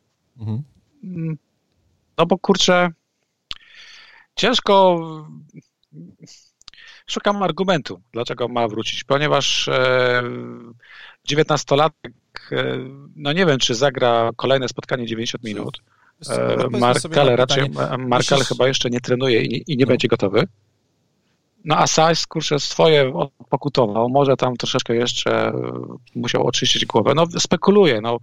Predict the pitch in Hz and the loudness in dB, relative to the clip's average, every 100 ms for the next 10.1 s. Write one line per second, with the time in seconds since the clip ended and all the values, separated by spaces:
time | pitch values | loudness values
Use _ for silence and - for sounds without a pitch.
0 | - 123 120 - 175 185 185 160 135 147 | -6 -2 0 2 2 2 2 0 2 0
1 | 123 160 131 160 165 165 - 156 165 165 | 0 0 2 2 0 -4 -2 -2 -2 -2
2 | - 160 117 104 104 117 - - 143 156 | -2 0 -2 -4 -8 -14 -16 -4 -2 0
3 | 175 175 185 196 185 - 170 160 165 147 | 2 0 0 0 0 0 -4 -4 -2 -2
4 | 107 - 151 135 165 - 151 156 147 151 | -2 -2 -2 2 0 0 -2 -4 -4 -4
5 | 139 - 156 147 156 139 135 104 135 - | -2 -2 -2 -4 -4 0 2 2 2 0
6 | 110 127 120 - - 113 113 - 160 156 | -2 0 -2 -6 -8 -6 -6 -6 -6 -4
7 | 156 156 143 147 147 139 135 131 123 - | -2 -2 -4 -4 -4 -4 -4 -4 -6 -12
8 | 120 117 - 110 107 - 107 - 110 101 | -8 -6 -4 -2 -4 -6 -8 -4 -6 -6
9 | - 92 - 98 98 - 95 _ 98 95 | -8 -8 -6 -8 -8 -8 -8 _ -6 -6
10 | 92 | -8